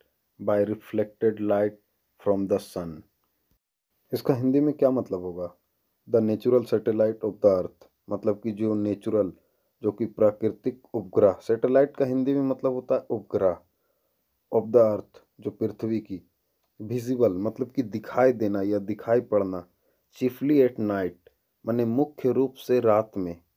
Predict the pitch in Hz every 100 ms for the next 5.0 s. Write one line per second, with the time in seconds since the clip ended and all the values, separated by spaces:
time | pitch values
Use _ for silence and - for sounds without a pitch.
0 | _ _ _ _ - 104 120 120 - 117
1 | 110 110 113 143 127 123 123 - 95 92
2 | - 90 - 120 110 107 92 - 123 143
3 | 160 156 147 147 156 151 143 143 143 135
4 | 143 127 123 127 120 98 92 - 90